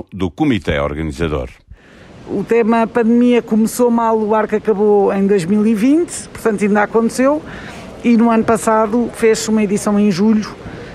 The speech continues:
Speaker 2: que ainda se con-, eh, pronto, mais pequena, com mais condici-, condicionantes, mas aconteceu. E,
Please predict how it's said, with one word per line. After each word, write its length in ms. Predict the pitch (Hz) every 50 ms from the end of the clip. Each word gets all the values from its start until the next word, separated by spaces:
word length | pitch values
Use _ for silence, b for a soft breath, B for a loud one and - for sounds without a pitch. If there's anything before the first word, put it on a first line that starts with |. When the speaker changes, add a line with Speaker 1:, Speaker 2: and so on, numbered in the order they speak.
| B B -
Speaker 2:
que 100 | - 208
ainda 160 | 196 208 208
se 80 | - -
con-, 320 | - 185 202 190 185 160 - 139 - - - 95 92
eh, 40 | 87
pronto, 400 | - 180 190 175 - - - - - -
mais 380 | 180 180 185 185 190 175 -
pequena, 600 | - - - - 214 233 247 247 262 269 269 277 B B B B B B B B B
com 100 | 190 196
mais 260 | 190 190 190 196 -
condici-, 540 | - - 202 196 190 190 - - - - - - 196 180 180 185 180
condicionantes, 840 | - 202 190 185 185 - - 208 202 208 208 226 254 262 - - -
mas 380 | 214 202 202 160 139 - -
aconteceu. 600 | 202 196 - - 190 180 160 - - 185 165 160 127 B B B B B B B B B B B -
E, 680 | - 196 196 202 202 202 202 202 202 202 196 202 202 -